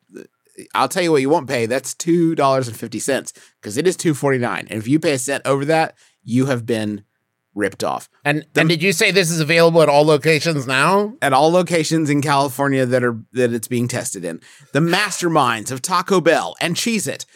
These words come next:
Speaker 1: have come together for the ultimate test kitchen test. The Big Cheez-It Tostada.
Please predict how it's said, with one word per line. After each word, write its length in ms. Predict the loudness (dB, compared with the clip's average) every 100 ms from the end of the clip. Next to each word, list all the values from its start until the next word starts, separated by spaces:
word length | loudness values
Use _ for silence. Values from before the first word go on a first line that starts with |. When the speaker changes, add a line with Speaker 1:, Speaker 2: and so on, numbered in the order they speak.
| -14 -6
Speaker 1:
have 200 | -4 0
come 220 | 0 0
together 340 | 0 2 0
for 160 | 0 0
the 120 | 2
ultimate 440 | 0 0 -2 -2 _
test 420 | -6 -4 -4 -8
kitchen 360 | -4 -4 -2 -2
test. 480 | -2 -6 -6 -10 -14 _ _ _ _
The 120 | -4
Big 360 | -2 0 0 0
Cheez-It 460 | -6 -4 -2 -4 -4
Tostada. 720 | -4 -4 0 0 0 -4